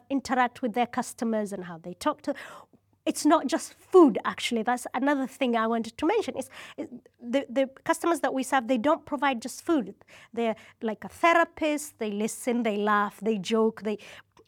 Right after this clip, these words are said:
they push, they challenge, et cetera. So I would be stopping by every now and then. I will miss the customers, but I'm not gonna cut them out of my life for sure.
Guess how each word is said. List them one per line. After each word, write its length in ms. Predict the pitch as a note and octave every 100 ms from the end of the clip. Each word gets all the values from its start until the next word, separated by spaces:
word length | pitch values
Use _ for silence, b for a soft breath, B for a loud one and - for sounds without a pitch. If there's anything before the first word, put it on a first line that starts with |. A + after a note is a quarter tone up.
| -
they 140 | A#3
push, 560 | A#3 - F4 D#4 - -
they 120 | A3 A3+
challenge, 540 | - C4 B3+ C4 A#3+ B B
et 100 | A#3+
cetera. 300 | - C#4 -
So 240 | - C#4+ B B B
I 120 | D4 D#4+
would 240 | F#4 D4+
be 100 | E4+
stopping 500 | E4+ - - D#4 C4+
by 260 | C4+ B3 A3
every 280 | B3+ A3+
now 240 | A#3+ A#3+ A3+
and 140 | A3
then. 260 | A3 F#3+ G3 b b _ - B4
I 80 |
will 200 | B3 D4+
miss 200 | D4+ D#4
the 100 | -
customers, 360 | D4+ D4+ D#4+ C#4
but 120 | B3+ -
I'm 180 | C4
not 140 | C#4 C4+
gonna 160 | C4+
cut 260 | - C4+ B3
them 160 | B3+ A#3
out 160 | A3+
of 160 | A3 G3+
my 160 | A3
life 240 | G#3+ G#3+ A3
for 160 | -
sure. 380 | G#3+ - G#3 G#3